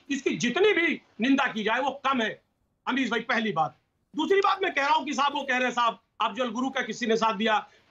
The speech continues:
इ-, अ, इ-, फला आतंकवादी का किसने साथ दिया। मैं कहना चाहता हूं, आज बीजेपी अपने मुद्दों से भागना क्यों चाहती है? को हिंदू मुसलमान करके, जो वाकई में ज्वलंत मुद्दा है इस प्रदेश की,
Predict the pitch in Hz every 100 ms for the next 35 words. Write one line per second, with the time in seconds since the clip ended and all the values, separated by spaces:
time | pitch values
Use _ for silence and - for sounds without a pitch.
0 | - 254 277 214 214 - 277 233 262 196
1 | 220 - 226 294 277 277 269 247 254 254
2 | 233 226 240 220 208 240 - _ 226 392
3 | 349 330 311 269 240 226 196 269 _ _
4 | _ 226 - 359 202 240 220 277 285 320
5 | 247 269 - _ - - 381 277 214 277
6 | 302 269 180 240 320 202 156 143 139 139
7 | - - - - - - - - 330 277
8 | 370 403 320 320 320 349 330 269 262 311
9 | 349 - _ 160 339 381 381 185 247 277
10 | 415 415 254 185 349 403 403 359 349 302
11 | 277 311 285 294 - 220 151